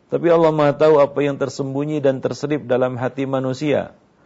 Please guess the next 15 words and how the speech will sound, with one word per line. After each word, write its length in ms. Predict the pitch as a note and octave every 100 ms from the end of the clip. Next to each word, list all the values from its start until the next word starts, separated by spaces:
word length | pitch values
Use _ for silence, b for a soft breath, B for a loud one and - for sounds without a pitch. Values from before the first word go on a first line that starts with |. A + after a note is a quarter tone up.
| b b b b -
Jujurkah 480 | A#2+ D#3 F3 E3+ C#3+
ia 240 | C#3 D3
di 160 | B2+ C3
dalam 400 | B2+ C3+ C3+ C3
niat, 320 | C3+ C#3 C#3
di 240 | B2 B2 B2
dalam, 400 | B2+ C3 C3 A#2+
eh, 480 | A2+ - A#2+ A2+
jujurkah 500 | A2 C3 D3 F#3+ D#3
hatinya? 600 | B2 C3+ C#3+ C#3+ B2 F2 - _ b b b b
Jujurkah 480 | A#2 D3 F#3 - C#3
ia 240 | C#3+ C3+
dalam 320 | B2 B2+ B2 B2+
niatnya 400 | C3 B2+ B2+ A#2+
itu? 240 | C#3 -